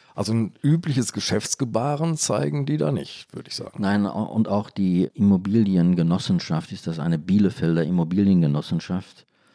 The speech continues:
Speaker 2: die ja quasi öffentlichem Recht untersteht, hat äußerst dubiose Geschäftsgebaren. Die kaufen dem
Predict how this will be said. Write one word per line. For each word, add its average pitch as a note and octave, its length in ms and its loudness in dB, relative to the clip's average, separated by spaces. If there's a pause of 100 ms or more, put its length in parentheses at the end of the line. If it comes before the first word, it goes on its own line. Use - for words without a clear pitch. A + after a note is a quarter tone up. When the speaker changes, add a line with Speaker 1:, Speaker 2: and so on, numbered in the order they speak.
(420)
Speaker 2:
die - 60 2
ja E2+ 100 4
quasi E2+ 320 2
öffentlichem E2 400 0
Recht D#2+ 260 -4
untersteht, D2+ 680 -4 (240)
hat - 420 -10 (200)
äußerst A#2 800 0
dubiose G2 540 0
Geschäftsgebaren. F2 920 -2 (440)
Die F#2 100 -10
kaufen C#3+ 500 2
dem G#2 180 2